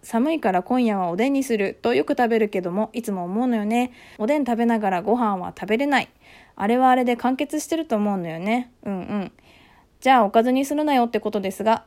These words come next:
家族は何も言わないから作りますよ。楽ちんだからね。初お便り書くの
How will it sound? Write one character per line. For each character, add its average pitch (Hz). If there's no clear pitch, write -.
家 -
族 196
は 180
何 196
も 220
言 226
わ 247
な 277
い 269
か 240
ら 254
作 -
り 254
ま 269
す 277
よ。 254
楽 208
ち 226
ん 202
だ 175
か 165
ら 165
ね。 233
初 233
お 294
便 285
り 226
書 208
く 208
の 214